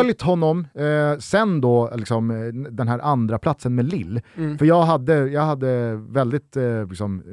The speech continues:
Speaker 1: eh, sval, eh, relation och intresse av honom, eh, i, i Saint-Étienne. Noterade väl honom knappt.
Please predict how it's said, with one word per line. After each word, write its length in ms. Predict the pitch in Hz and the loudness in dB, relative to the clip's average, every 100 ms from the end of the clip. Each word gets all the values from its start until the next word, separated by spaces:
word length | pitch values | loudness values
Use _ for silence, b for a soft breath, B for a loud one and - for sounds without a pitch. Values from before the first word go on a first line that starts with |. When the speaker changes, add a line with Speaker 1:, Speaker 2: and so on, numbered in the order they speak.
| 104 98 | -12 -12
Speaker 1:
eh, 40 | |
sval, 580 | 95 - 123 113 110 107 | -12 -4 0 2 0 0
eh, 60 | 107 104 98 98 95 101 110 | -2 -4 -4 -6 -8 -8 -4
relation 480 | 117 113 117 104 | -4 -4 -4 -6
och 200 | 104 107 | -6 -8
intresse 360 | 110 - 110 - | -8 -6 -8 -6
av 140 | 101 | -6
honom, 260 | 95 98 95 | -4 -6 -8
eh, 60 | 104 | -8
i, 300 | 98 98 104 101 | -10 -8 -10 -8
i 120 | 101 | -8
Saint-Étienne. 540 | - 101 101 143 90 - b b - | -6 -8 -6 -8 -8 -14 b b -4
Noterade 500 | 135 - 127 139 165 | -2 0 0 0 0
väl 120 | 156 | 0
honom 180 | 135 101 | -2 -4
knappt. 400 | - - - | -8 -14 -20